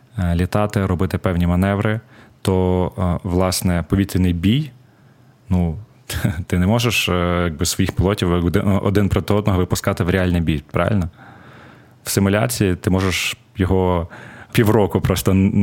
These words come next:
не випускати з цього повітряного бою і там до такого рівня його довести, ну, до максимального,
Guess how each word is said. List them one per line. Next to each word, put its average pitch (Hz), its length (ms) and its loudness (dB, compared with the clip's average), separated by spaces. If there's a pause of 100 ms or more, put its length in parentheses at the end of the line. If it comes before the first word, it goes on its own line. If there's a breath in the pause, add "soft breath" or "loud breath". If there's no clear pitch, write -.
(220)
не 104 80 4
випускати 101 600 2
з - 80 -4
цього 95 160 0
повітряного 98 480 0
бою 104 360 2
і 87 440 0
там 80 200 -2
до 87 100 0
такого 92 280 0
рівня 101 240 2
його 87 200 0
довести, 87 440 -2
ну, 82 140 0
до 92 100 2
максимального, 95 760 2